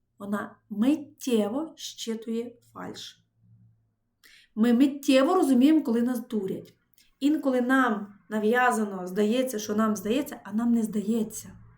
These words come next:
Ми точно відчуваємо, де ми потрібні і де ні. Ми точно відчуваємо, коли нам брешуть, тому що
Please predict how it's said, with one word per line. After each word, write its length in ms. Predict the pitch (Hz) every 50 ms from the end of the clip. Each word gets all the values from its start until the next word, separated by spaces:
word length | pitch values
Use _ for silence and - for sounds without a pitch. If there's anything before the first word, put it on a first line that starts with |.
| _ _ _ - - - - _ _ _ _ _ _ _ _
Ми 180 | 226 262 311
точно 540 | 320 - - 359 359 381 370 - - 277 269
відчуваємо, 720 | 247 269 269 - - 277 262 294 320 349 349 320 269 240 220
де 180 | 214 240 240
ми 120 | 233 226 220
потрібні 540 | 220 226 220 262 262 294 269 247 220 214
і 40 | 196
де 140 | 175 190 220
ні. 280 | 214 208 202 196 190 185 - - - - - - _ _ _ - - - - - - _ - - - - - -
Ми 120 | 208 226 226
точно 460 | 226 - 311 370 440 427 - - 359
відчуваємо, 760 | 330 294 285 - - 277 240 254 262 294 339 370 349 294 277 _
коли 200 | 233 233 247 262
нам 240 | 269 269 240 220
брешуть, 600 | 208 220 214 214 220 220 214 214 214 - - - _ _ _ -
тому 160 | 220 226 233
що 120 | 226 220